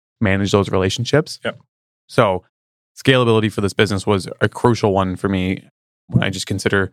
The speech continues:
Speaker 1: the long run of it, my own business investments and what I'm involved in.
Speaker 2: Yep. Love it.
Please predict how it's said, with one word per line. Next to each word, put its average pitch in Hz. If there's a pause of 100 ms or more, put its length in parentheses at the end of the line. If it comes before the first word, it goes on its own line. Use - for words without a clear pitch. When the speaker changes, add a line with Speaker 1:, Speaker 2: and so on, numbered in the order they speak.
(380)
Speaker 1:
the 110
long 95
run 92 (260)
of 95
it, 117
my 101
own 95
business 98
investments 92
and 92
what 92
I'm 90
involved 90
in. 101 (340)
Speaker 2:
Yep. - (300)
Love 104
it. 110